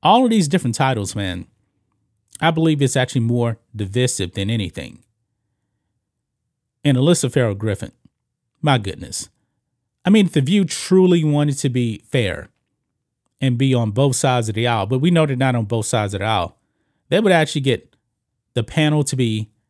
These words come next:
half true conservatives and the other half to be leftists. But that would never, ever happen because that would definitely stop their left-wing propaganda.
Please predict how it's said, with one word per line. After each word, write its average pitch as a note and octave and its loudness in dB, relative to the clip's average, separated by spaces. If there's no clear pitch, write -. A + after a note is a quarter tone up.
half D3 -2
true - -2
conservatives A#2 -2
and B2 2
the A#2+ 2
other C3 0
half G2 -6
to - -14
be A2+ -2
leftists. - -6
But B2+ -2
that E3+ 2
would C#3 0
never, C#3+ 0
ever A2 -2
happen B2+ -2
because C3+ 0
that D3 0
would A#2 -4
definitely C#3 0
stop C3 -2
their A2+ -2
left-wing A2 -4
propaganda. G2+ -6